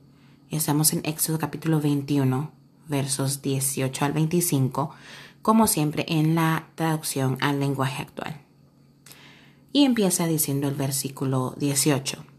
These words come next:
"Si dos hombres se pelean y uno de ellos hiere al otro con una piedra o con el puño y lo deja tan herido que deba quedarse en cama, el que hirió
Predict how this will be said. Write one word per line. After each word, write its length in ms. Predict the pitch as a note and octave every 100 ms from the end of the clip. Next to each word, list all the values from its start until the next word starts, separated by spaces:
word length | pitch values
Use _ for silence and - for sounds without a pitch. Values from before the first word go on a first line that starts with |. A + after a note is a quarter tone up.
| - _ - -
"Si 220 | - F#3
dos 220 | F#3 F#3+ -
hombres 400 | G#3+ F3+ D3+ D3+
se 140 | D#3
pelean 560 | D3+ C#3+ C#3 A#2+ D3 - _ _ _ _ _
y 100 | D#3+
uno 220 | D#3 E3+
de 100 | F3
ellos 460 | D3+ C#3+ C3 B2+ -
hiere 420 | D3 C#3+ C#3+ D3+
al 140 | D#3 D3+
otro 420 | C#3 C#3 A#2+ C3+
con 180 | - C3+
una 420 | C3+ C#3 C#3+ C3+
piedra 480 | C3+ C#3 B2+ B2 - -
o 120 | B2
con 180 | C3+ D#3+
el 100 | F#3+
puño 500 | - C#3 C3 C3 C#3+ - - - - -
y 80 | E3
lo 140 | D#3
deja 260 | D3+ C#3 E3+
tan 340 | - G3 A#3
herido 520 | B3+ F3 C#3 B2+ D3+ - -
que 140 | -
deba 260 | C3+ D3+ D3+
quedarse 480 | C#3+ C3 B2+ -
en 160 | C#3+ C#3
cama, 460 | C#3 D3+ B2 - - _ - - - - - - -
el 200 | D#3+ D#3
que 100 | D#3+
hirió 500 | C#3+ C#3 C#3 C#3+